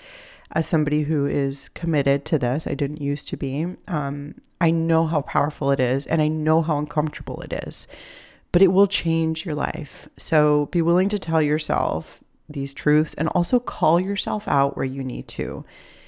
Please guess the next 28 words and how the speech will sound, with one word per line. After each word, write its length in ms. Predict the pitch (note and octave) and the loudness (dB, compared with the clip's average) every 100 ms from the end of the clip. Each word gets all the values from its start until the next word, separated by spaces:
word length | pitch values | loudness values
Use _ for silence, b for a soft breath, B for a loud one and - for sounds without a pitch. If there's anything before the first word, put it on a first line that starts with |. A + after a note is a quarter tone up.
| b b b - | b b b -4
We 320 | D3+ F3 G#3+ | 2 4 2
put 220 | - B3+ | 2 2
up 220 | D3 - | 2 2
with 200 | D3 D3 - | -2 -2 -2
a 60 | |
lot 200 | D3 B2+ | 0 0
of, 160 | B2 C#3 | 0 0
like, 260 | C#3+ C#3+ - | 0 -2 -2
B 120 | C3+ | -2
S 260 | - C3+ | -2 -4
from 160 | - D3+ | -4 -4
ourselves 600 | - D3+ - - - E3+ | -4 -4 -4 -4 -6 -6
sometimes. 760 | - - C#3 C3 - - D#3 - | -6 -6 -6 -6 -8 -10 -8 -4
And 200 | D3+ C#3+ - | -2 0 4
oftentimes 600 | F3 F3 F3+ D#3 D3+ - | 4 4 -2 -2 -2 -2
we 100 | D3+ | -4
treat 240 | - D#3 | -2 -2
ourselves 580 | C#3+ D3 - B2+ C3 C#3 | 0 -2 -2 0 0 -2
the 140 | E3 | 2
worst 500 | E3 F#3+ C#4 A#3+ - - | 4 6 8 6 2 6
out 160 | D3+ | 8
of 100 | D#3 D3+ | 8 2
anyone. 600 | D3 D#3 E3 B2+ - - | 0 2 2 -2 -4 -6
So 440 | D3+ - D3 D3 D3 B B B B B B B B B B B _ _ _ - | -4 4 6 4 0 B B B B B B B B B B B _ _ _ 4
honesty, 720 | D#3+ F3 F3+ - - F#3 F#3 | 6 6 4 2 2 2 4
honesty, 500 | D#3+ D3+ D3 - D#3+ | 4 4 2 -2 -4
honesty, 600 | - C#3+ D#3+ - F3 E3+ | -2 0 0 0 0 0
groundedness, 1120 | D#3 D3+ C3+ D3+ E3 F3 E3+ E3+ - - - | 2 2 2 2 2 2 4 2 0 -4 -8